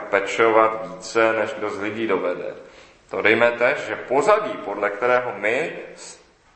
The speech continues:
po kterého, podle kterého stavíme lidi my a podle kterého zase nás lidé někam staví, to není pořadí Boží. Vždyť ten, z jehož rodu vzešel Mesiáš,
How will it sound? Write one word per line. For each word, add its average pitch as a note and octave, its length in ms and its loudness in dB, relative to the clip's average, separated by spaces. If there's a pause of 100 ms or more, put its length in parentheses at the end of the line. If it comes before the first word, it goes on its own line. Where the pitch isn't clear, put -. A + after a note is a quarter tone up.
(960)
po - 80 -2
kterého, C3+ 360 2 (280)
podle A2+ 220 0
kterého A#2+ 320 2
stavíme A#2+ 400 4
lidi A#2 280 4
my G2 720 4 (760)
a - 60 -4
podle G#2 320 6
kterého G2+ 680 4
zase F#2+ 260 -6
nás G2+ 480 4
lidé A#2+ 380 4
někam B2 300 -2
staví, G#2+ 400 -4
to B2+ 120 -8
není B2 360 0
pořadí F2+ 520 -6
Boží. F2 480 -2 (1600)
Vždyť - 340 2
ten, E3 240 12
z D3+ 60 4
jehož C3+ 320 10
rodu D3+ 300 10
vzešel C3+ 380 4
Mesiáš, B2+ 640 6